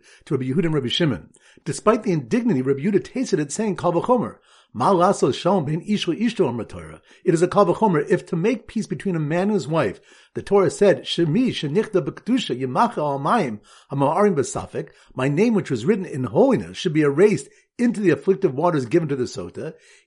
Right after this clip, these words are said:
even where it is uncertain if it will save the marriage. V'ani alach es kama v'kama, then I, all the more so, should subject myself to this dishonor to save their marriage." Rabbi Shimon did not taste it, saying, "Yemusu kol bnei almana, while yazu Shimon mimkomo." "Let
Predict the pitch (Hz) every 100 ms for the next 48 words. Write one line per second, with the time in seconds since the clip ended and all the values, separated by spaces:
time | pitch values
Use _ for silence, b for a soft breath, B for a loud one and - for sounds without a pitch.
0 | - 254 233 196 165 151 131 139 127 -
1 | 294 165 170 143 156 131 - 170 131 113
2 | 208 277 190 165 b b b - 101 127
3 | 233 160 117 175 - - 185 220 - 247
4 | 214 147 156 151 240 196 143 175 180 175
5 | 254 311 - - - b b b 196 -
6 | 170 170 175 165 143 151 123 147 120 -
7 | - - 180 262 170 156 175 - 107 139
8 | 160 254 113 98 - b b b _ 156
9 | 143 - 233 165 135 135 175 240 127 110
10 | 117 - 147 135 117 131 233 - 185 185
11 | 165 165 156 131 151 220 262 180 B B
12 | 131 135 143 220 202 - - 254 185 170
13 | 147 165 135 87 123